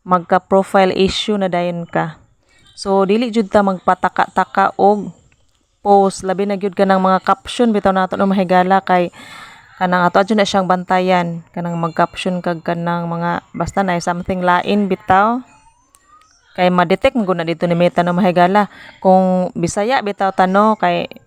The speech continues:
ma-translate na dito, basin og la-, lain ang translation dito s-, ni Kuan, ni Meta. So, wala siya, no, mahigala,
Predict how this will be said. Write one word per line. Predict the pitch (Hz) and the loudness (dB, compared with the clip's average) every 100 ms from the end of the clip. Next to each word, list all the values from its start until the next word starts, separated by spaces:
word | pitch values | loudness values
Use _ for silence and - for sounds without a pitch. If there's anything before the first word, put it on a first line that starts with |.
| _ | _
ma-translate | 180 180 180 190 190 208 226 240 | -6 -4 -2 0 0 -2 -6 -6
na | 202 | -6
dito, | 202 202 | -6 -2
basin | 190 190 202 | 0 0 -2
og | 190 | -4
la-, | 185 196 - | 0 2 2
lain | 196 196 233 208 | 0 0 -2 -6
ang | 214 | -6
translation | 214 214 220 220 240 | -8 -6 -8 -8 -8
dito | 208 185 - | -8 -10 -10
s-, | 202 - | -10 -2
ni | 208 208 196 | 0 2 0
Kuan, | - - 185 185 196 190 _ _ _ _ _ | -2 0 2 0 -4 -10 _ _ _ _ _
ni | 202 | 0
Meta. | 196 226 - 202 196 202 - _ _ _ | 2 2 0 0 0 0 -8 _ _ _
So, | - 208 | -6 0
wala | 220 254 | 2 2
siya, | 285 | 0
no, | 254 | 2
mahigala, | 240 214 226 226 | 2 2 2 4